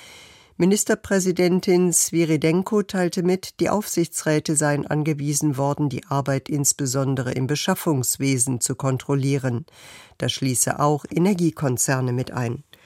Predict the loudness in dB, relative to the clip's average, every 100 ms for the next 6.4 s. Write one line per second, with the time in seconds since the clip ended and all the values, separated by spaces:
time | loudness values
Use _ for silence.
0 | -20 -20 -20 -20 _ _ -2 2 4 2
1 | 2 2 2 0 -2 -2 -2 0 0 0
2 | 0 2 2 2 0 2 2 2 2 2
3 | 2 2 0 0 0 0 0 -2 -2 -2
4 | 2 2 2 -2 -2 -4 -2 -2 0 -2
5 | 0 -2 -2 -4 -6 -2 -2 0 -2 -2
6 | -4 -4 -14